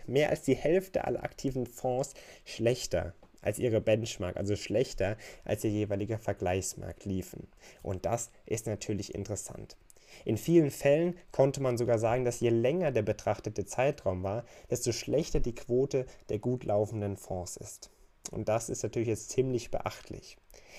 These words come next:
Ein typischer Investmenthorizont von knapp zwanzig Jahren oder man kann auch sagen fünfzehn bis zwanzig Jahren, vielleicht auch mal länger, vielleicht auch mal etwas kürzer, da konnte man erkennen, dass mehr als neunzig Prozent aller Fonds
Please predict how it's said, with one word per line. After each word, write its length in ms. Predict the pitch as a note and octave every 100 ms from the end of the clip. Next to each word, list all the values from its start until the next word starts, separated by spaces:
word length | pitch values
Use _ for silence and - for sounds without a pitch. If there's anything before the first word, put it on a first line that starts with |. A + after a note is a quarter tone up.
| -
Ein 140 | - G#2
typischer 400 | E3 D#3+ - -
Investmenthorizont 1000 | A2+ C3 - A#2+ - G#2 G2+ - A2+ B2+
von 180 | - G2
knapp 240 | F#2+ -
zwanzig 540 | - G2 A2+ G#2 F2
Jahren 320 | A#2 B2+ D3+ C3+
oder 160 | G2
man 120 | F2+
kann 140 | - F2
auch 60 |
sagen 200 | - F#2+
fünfzehn 460 | F#2 A#2+ A2+ - B2+
bis 140 | A#2+
zwanzig 420 | - A2 A2+ A2 -
Jahren, 320 | B2 C#3 C#3
vielleicht 340 | - F2+ G2
auch 100 | G2+
mal 140 | G2 F#2
länger, 340 | C3+ D3 C#3
vielleicht 340 | - G2+ G2 -
auch 60 |
mal 160 | G2 -
etwas 340 | A2+ - F2+
kürzer, 440 | - C#3 - C#3 C#3 - - - - - - - - _ _ - - -
da 200 | C3 C#3
konnte 260 | - C3 A#2+
man 140 | A2+
erkennen, 320 | A#2 - B2
dass 180 | A#2 -
mehr 180 | C#3 C#3+
als 220 | C#3 -
neunzig 680 | D3+ D#3+ F#3+ G3 F#3 D3 -
Prozent 580 | - - - C3 A#2+ - - -
aller 240 | C3+ D3+ C3+
Fonds 460 | - A2+ F#2 -